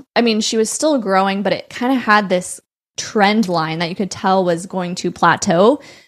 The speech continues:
simply because she was still working part-time for somebody else. So in that situation, it did make sense for her to go full-time in her business. But I think it depends. And at the end of the day, I'm a big fan of, like,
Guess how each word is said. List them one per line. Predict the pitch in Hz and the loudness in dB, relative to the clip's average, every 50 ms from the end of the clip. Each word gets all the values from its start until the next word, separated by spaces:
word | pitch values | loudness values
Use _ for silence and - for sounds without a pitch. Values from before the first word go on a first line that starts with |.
| _ _ | _ _
simply | - - - 269 277 269 254 240 | -12 0 2 2 4 4 4 2
because | 208 208 185 240 165 170 | 2 2 0 0 -2 -2
she | - - | -2 -4
was | 190 175 180 | -4 -4 -6
still | - - 208 220 220 | -6 -2 0 0 2
working | 190 180 175 - 190 170 175 | 2 0 -2 -2 -4 -8 -6
part-time | - - 156 - - - 170 180 | -6 -6 -6 -6 -6 -8 -8 -6
for | - 170 | -6 -8
somebody | - - 165 165 165 - - | -8 -8 -8 -8 -6 -6 -6
else. | 90 85 - 196 - - _ _ _ _ _ _ _ _ | -6 -6 -6 -8 -12 -16 _ _ _ _ _ _ _ _
So | - - 247 240 | 0 2 2 4
in | 233 | 4
that | 233 262 381 311 - | 4 2 2 2 0
situation, | 269 226 - 220 202 185 175 170 180 - - 170 165 160 185 180 - _ | -4 -4 -2 -2 0 0 0 -2 -2 -4 -4 -4 -4 -4 -6 -8 -4 _
it | 220 202 | -4 2
did | - 247 254 | 2 2 2
make | 240 220 190 - | 2 0 -2 -2
sense | - 190 165 170 - | -4 -6 -6 -6 -6
for | - 160 | -10 -8
her | - 160 160 | -6 -6 -6
to | 165 | -4
go | 165 160 156 | -4 -4 -6
full-time | 165 - 165 151 - - 156 | -6 -6 -8 -8 -8 -8 -10
in | 156 165 | -8 -8
her | 180 - | -8 -8
business. | - 95 - - - - - - - - _ _ _ _ _ | -8 -10 -10 -12 -14 -16 -16 -16 -18 -20 _ _ _ _ _
But | - - | 0 2
I | 233 | 2
think | 254 254 277 277 | 4 2 4 2
it | 277 226 | 4 2
depends. | 220 190 - - 220 170 160 170 - | 2 -4 -2 -2 -2 -2 -2 -4 -4
And | - 196 | -2 -2
at | 208 | -2
the | 196 - | -2 -2
end | - 214 240 277 | -4 -2 -2 0
of | 226 | 0
the | 214 | 0
day, | 196 190 175 175 170 170 175 - - _ _ _ _ _ _ _ _ | 0 2 2 2 2 0 0 -4 -10 _ _ _ _ _ _ _ _
I'm | 202 220 262 | 0 2 4
a | 302 262 | 4 4
big | 277 269 240 233 | 4 4 2 0
fan | - 202 190 202 202 | -4 -4 -2 0 0
of, | 185 170 185 | -2 0 0
like, | 175 156 170 - | -2 -2 -2 -8